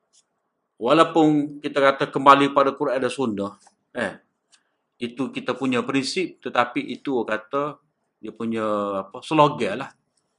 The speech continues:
Slogan. Ah, dia slogan tu dia kena hurai. Dia kena hurai, eh. Kalau kita kata dululah, kita kira kajian dulu.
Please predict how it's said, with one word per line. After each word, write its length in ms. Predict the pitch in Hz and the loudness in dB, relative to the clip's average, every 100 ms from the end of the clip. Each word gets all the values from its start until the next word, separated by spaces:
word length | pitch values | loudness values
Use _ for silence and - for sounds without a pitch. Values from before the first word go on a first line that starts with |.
| _ _ _ _ _ _ _ _ - | _ _ _ _ _ _ _ _ -20
Slogan. 560 | - 107 101 101 78 - _ _ _ | -8 -6 -6 -10 -12 -14 _ _ _
Ah, 480 | 85 87 90 87 82 - _ _ | -14 -10 -8 -8 -12 -18 _ _
dia 160 | - 135 | -4 -4
slogan 480 | 139 160 147 131 113 | 2 4 6 4 0
tu 160 | 180 | 0
dia 80 | 170 | 0
kena 160 | 175 185 | 0 2
hurai. 400 | 196 180 131 120 - _ _ _ _ _ _ _ _ _ _ _ _ _ _ _ 117 | 2 4 2 0 -8 _ _ _ _ _ _ _ _ _ _ _ _ _ _ _ -14
Dia 80 | |
kena 160 | 117 139 | -6 -4
hurai, 400 | 143 120 95 - _ _ | -2 -2 -4 -6 _ _
eh. 240 | 110 147 147 _ _ _ _ _ _ _ _ | -6 -6 -8 _ _ _ _ _ _ _ _
Kalau 240 | 117 143 | -4 -2
kita 240 | 143 147 135 | -2 0 2
kata 680 | 139 135 139 127 120 98 - _ _ _ _ _ _ _ _ - | 2 2 2 4 2 -2 -8 _ _ _ _ _ _ _ _ -6
dululah, 480 | 123 156 135 143 | 0 2 4 4
kita 240 | 120 143 135 | 4 2 -2
kira 240 | 143 139 | 0 0
kajian 400 | 139 143 147 123 | 2 0 -2 -2
dulu. 240 | 120 113 | -4 -6